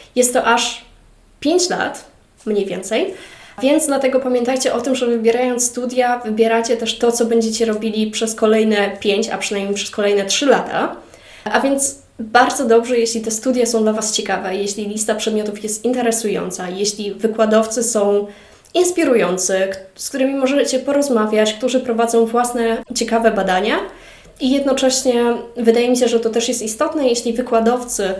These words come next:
czy osoby, które prowadzą jakieś ćwiczenia, jeśli znają dużo osób z danej dziedziny i na przykład są w stanie zaprosić na swoje zajęcia też osoby spoza uczelni, które przybliżą wam swoją pracę.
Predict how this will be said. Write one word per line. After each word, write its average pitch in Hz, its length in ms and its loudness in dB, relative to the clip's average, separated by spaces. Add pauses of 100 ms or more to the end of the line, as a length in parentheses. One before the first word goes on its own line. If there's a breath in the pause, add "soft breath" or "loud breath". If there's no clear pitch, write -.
(420 loud breath)
czy 254 120 -4
osoby, 277 300 2
które 214 180 -2
prowadzą 220 360 0
jakieś 196 260 -6
ćwiczenia, 254 600 -2
jeśli 220 300 -4
znają 233 420 0
dużo 277 420 0
osób 220 420 0
z - 40 -6
danej 208 260 -2
dziedziny 208 500 -2
i 220 140 0
na 214 80 0
przykład 226 420 0
są 247 180 2
w 247 60 -4
stanie 233 280 0
zaprosić 226 520 -2
na 214 280 0
swoje 254 380 -2
zajęcia 220 480 2
też 220 180 -6
osoby 214 480 0 (400 loud breath)
spoza 240 400 2
uczelni, 247 580 2 (760)
które 254 300 4
przybliżą 240 500 0
wam 226 260 2
swoją 208 340 0
pracę. 170 320 -4